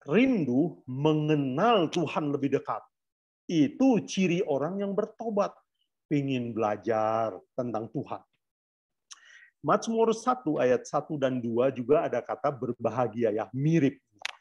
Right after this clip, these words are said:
Di dalam Mazmur satu dikatakan, "Berbahagialah orang yang begini, begitu, begitu." Ayat dua, "Tetapi yang kesukaannya ialah Taurat Tuhan dan merenungkan Taurat itu siang dan malam." Jadi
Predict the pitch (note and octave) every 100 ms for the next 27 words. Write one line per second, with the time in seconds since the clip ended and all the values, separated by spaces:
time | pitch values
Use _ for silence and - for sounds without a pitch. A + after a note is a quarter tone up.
0 | - - _ B2 A#2+ A2+ G2+ G#2+ - A#2+
1 | A2+ C3 A#2+ C#3+ C#3 B2+ A#2 C3 C3+ A2+
2 | A2+ A2+ A#2 A2 A#2 A#2 A2+ A2+ A2+ A2+
3 | A2+ G#2+ G#2 A2 A2 A#2 A#2 A2+ A2 G#2
4 | G#2 G#2 A#2 - E3+ A3+ C#4 - _ _
5 | E3+ F#3 C3+ A3 A3 A#2+ G#2+ _ _ _
6 | D3+ D3+ C#3 D#3 D3 C#3+ _ _ _ G3
7 | A#3 A#3+ A#3 A3+ A3+ - - F#3+ G3 G#3
8 | F#3+ C3+ C3 D#3 - _ A#2+ A2+ G#2+ G#2+
9 | A#2 B2+ C3+ _ - G#3 - - G#3+ D3
10 | A2+ A#2 A2 A2 A#2+ A2+ A#2+ A#2 B2 A#2+
11 | A2 A2+ A2+ A#2 A#2 D3 D3+ - _ -
12 | - D3+ A#2+ A2+ A2 C3 D#3+ D3 F#3+ F3
13 | B2+ C#3+ D3+ B2 G#2 - - - - G#2
14 | B2+ B2 B2